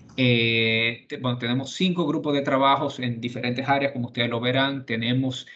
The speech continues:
una, toda una, una junta asesora, creamos una fundación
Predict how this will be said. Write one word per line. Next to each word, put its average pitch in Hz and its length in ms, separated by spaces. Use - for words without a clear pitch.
una, 135 1040
toda 143 400
una, 135 540
una 131 480
junta 135 580
asesora, 143 920
creamos 127 600
una 131 180
fundación 139 680